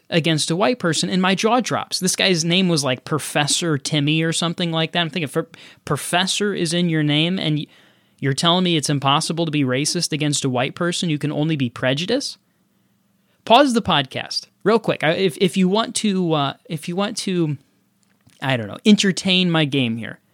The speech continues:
pause this podcast and go and search the Oxford Dictionary definition of racist. Funny enough,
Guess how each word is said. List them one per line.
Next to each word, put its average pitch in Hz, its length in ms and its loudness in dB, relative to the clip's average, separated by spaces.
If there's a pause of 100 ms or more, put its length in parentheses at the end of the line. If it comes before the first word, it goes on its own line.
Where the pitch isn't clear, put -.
(1400)
pause 247 360 4
this 269 180 2
podcast 139 760 -2 (640)
and 175 200 2
go 202 220 4
and 247 120 4
search 202 400 0
the 156 160 0
Oxford 208 720 0 (240)
Dictionary 202 680 0
definition 135 840 -2 (440)
of 139 160 0
racist. 156 720 2 (640)
Funny 285 380 4
enough, 262 480 2